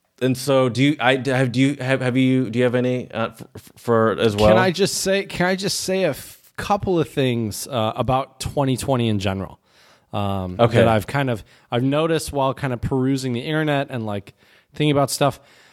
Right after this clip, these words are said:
Speaker 2: When I was doing some research for this episode, I read so many predictions that were all just doom and gloom. Like, World War Three is
Speaker 1: Mm.
Speaker 2: gonna happen.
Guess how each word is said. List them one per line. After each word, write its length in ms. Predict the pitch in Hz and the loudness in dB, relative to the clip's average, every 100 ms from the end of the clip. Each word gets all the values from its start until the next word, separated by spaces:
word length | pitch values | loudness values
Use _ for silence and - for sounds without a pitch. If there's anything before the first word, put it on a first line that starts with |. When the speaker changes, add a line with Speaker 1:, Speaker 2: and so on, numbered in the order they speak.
| _ | _
Speaker 2:
When 120 | - 151 | -6 -2
I 160 | 160 | 0
was 180 | 208 214 | -2 -2
doing 160 | 226 226 | -2 0
some 180 | 180 151 | 0 0
research 340 | 185 - 143 | -2 -2 -4
for 140 | - | -2
this 180 | 131 110 | -4 -2
episode, 460 | 156 143 151 135 107 _ _ _ _ _ _ _ _ | -6 -6 -2 -2 -2 _ _ _ _ _ _ _ _
I 120 | 175 | -6
read 220 | 208 262 | -4 -4
so 220 | - 202 208 | -4 -2 0
many 160 | 220 | 0
predictions 480 | - 175 170 - 147 | 0 -2 -2 -2 -4
that 100 | 139 | -2
were 140 | 135 | 0
all 140 | 127 135 | 0 0
just 240 | 127 107 | -4 -4
doom 220 | 120 131 | -2 0
and 100 | 135 | 0
gloom. 320 | 107 107 92 - _ _ _ _ _ - | 0 -2 -2 -12 _ _ _ _ _ -8
Like, 140 | 104 | -6
World 300 | 113 151 196 | -2 -2 0
War 160 | 190 113 | 0 2
Three 140 | 107 | 2
is 80 | 160 | 0
Speaker 1:
Mm. 60 | 143 | 0
Speaker 2:
gonna 120 | 151 | -2
happen. 520 | 143 147 143 143 139 | -2 -4 -2 -4 -4